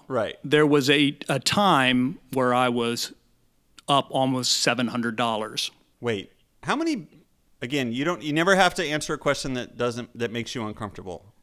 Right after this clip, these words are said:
Speaker 1: unless I really wanna know the answer, and then you do have to answer it.
Speaker 2: Okay.
Speaker 1: How much time are you spending on this website every day?
Speaker 2: Four or five hours.
Speaker 1: And what did you tell me two nights ago when we were texting at night,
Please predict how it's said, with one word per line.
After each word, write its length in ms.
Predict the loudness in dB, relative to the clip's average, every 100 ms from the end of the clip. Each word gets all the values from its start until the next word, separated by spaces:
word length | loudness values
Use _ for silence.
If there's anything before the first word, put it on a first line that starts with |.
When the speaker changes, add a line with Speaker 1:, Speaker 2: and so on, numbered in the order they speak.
| _ -14
Speaker 1:
unless 260 | -10 -6 -4
I 60 |
really 300 | -2 -2 -2
wanna 240 | -2 -4 -4
know 120 | -6
the 160 | -8 -10
answer, 220 | -10 -12
and 120 | -10
then 100 | -10
you 80 | -10
do 80 | -10
have 120 | -10
to 100 | -12
answer 240 | -16 -14 -16
it. 100 | -18 _ _
Speaker 2:
Okay. 320 | 2 4 2 0 _
Speaker 1:
How 120 | -4
much 180 | -2 0
time 180 | 0 0
are 60 | 0
you 80 | -2
spending 360 | -4 -4 -4
on 160 | -4 -4
this 160 | -6
website 360 | -4 -4 -2 -4
every 200 | -4 -8
day? 200 | -10 -12 -20 _ _ _ -4
Speaker 2:
Four 160 | 0 0
or 40 |
five 260 | 0 -2 0
hours. 420 | -2 -4 -6 -10 -16 _ _ _ _ -20 -18 -18 -20 _
Speaker 1:
And 200 | -4 0
what 160 | 0 0
did 140 | -2
you 80 | -4
tell 280 | -2 2 2
me 140 | 2 -2
two 220 | -4 -2
nights 340 | 0 -2 -4
ago 280 | -2 0 0
when 180 | 0 -4
we 100 | -4
were 120 | -4
texting 500 | -4 -4 -4 -8 -8
at 100 | -6
night, 360 | -6 -6 -8